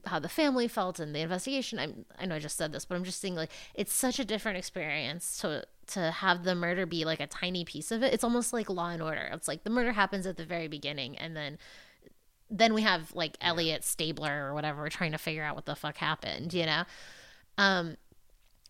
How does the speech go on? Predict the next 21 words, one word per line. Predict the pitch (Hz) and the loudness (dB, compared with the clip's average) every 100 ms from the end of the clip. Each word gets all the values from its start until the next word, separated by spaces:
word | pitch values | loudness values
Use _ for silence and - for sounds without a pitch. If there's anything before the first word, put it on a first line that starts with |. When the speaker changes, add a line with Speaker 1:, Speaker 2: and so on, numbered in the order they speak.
| - | 4
Speaker 1:
and | 214 208 185 170 - _ _ _ _ _ - | 6 6 4 0 -4 _ _ _ _ _ -8
so | - 240 | 4 6
you | 226 | 6
don't | 247 233 | 4 4
have | 233 220 | 2 2
to, | 220 | 2
like, | 190 | 2
live | 170 202 185 | 4 4 4
with | 180 - | 2 0
the | |
murder. | 175 185 160 | -2 -2 -2
Here | 147 269 294 | -2 2 2
it's | - | 2
like | 220 - | -2 0
the | 196 | -4
whole | 170 - 240 208 208 | -2 -2 2 2 2
show | - 220 190 180 | 0 2 2 4
is | 180 175 160 | 2 2 2
the | 170 170 | 4 4
murder | 170 160 156 - 57 78 | 4 2 0 -4 -4 -4
or | 190 180 | -2 -2